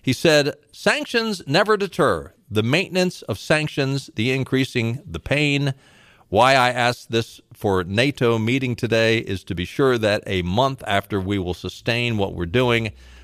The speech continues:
not just next month, the following month, but for the remainder of the entire year."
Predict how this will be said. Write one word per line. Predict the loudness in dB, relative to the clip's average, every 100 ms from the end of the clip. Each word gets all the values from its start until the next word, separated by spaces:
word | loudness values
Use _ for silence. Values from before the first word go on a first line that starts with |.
| -6
not | -4
just | -2 -4 -2
next | -2 -2 -2
month, | -2 -2 -4
the | -2
following | 2 2 2 0
month, | 0 -2 -4
but | -6 -6
for | -4
the | -4
remainder | -2 -2 -2 -2 -2
of | -4 -6
the | -6
entire | -6 -6 -4 -4
year." | -8 -10 -12 -14